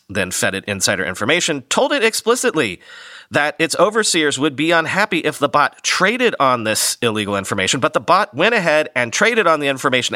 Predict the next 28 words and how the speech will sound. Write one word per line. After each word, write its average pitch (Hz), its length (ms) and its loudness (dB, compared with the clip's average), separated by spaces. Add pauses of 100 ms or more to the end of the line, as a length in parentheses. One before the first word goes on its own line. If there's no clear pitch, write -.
and 131 260 -4
then 185 420 2 (420)
lied 92 420 0
to 147 140 0
its 151 160 -4
overseers 113 520 0
that 143 140 2
it 170 80 -6
did 233 180 0
so. 131 400 2 (800)
It - 240 -10
says 110 540 0
explicitly, 135 580 0
"I 127 160 0
only 196 320 -4
based 190 420 -2
this 185 160 0
trade 180 380 0
on 151 220 0
public 165 340 -2
information," 156 640 0
so 117 200 0
straight 160 420 2
up 165 140 0
lied. 110 580 0 (720)
Quoting 117 420 -2
Matt 113 220 0
again 104 520 -2